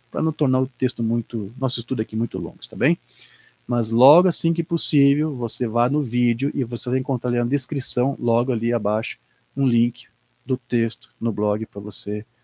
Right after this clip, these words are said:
baixar o texto em P D F para você ler. E tentaremos também editar o áudio também, para você ter mais uma ferramenta de evangelismo. Eu espero que isso possa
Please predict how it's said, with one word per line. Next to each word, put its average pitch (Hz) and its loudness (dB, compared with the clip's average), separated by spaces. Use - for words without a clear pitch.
baixar 107 -2
o 101 -2
texto - -6
em 101 -8
P 104 -8
D 98 -4
F 104 -4
para 110 -10
você - -8
ler. - -16
E 135 2
tentaremos 135 0
também 123 2
editar 117 -2
o 110 4
áudio 156 4
também, 117 -4
para - -6
você 117 -2
ter 120 -12
mais 117 0
uma 117 0
ferramenta 101 -8
de 113 -4
evangelismo. 98 -4
Eu 131 4
espero 143 4
que - -4
isso - -8
possa 131 4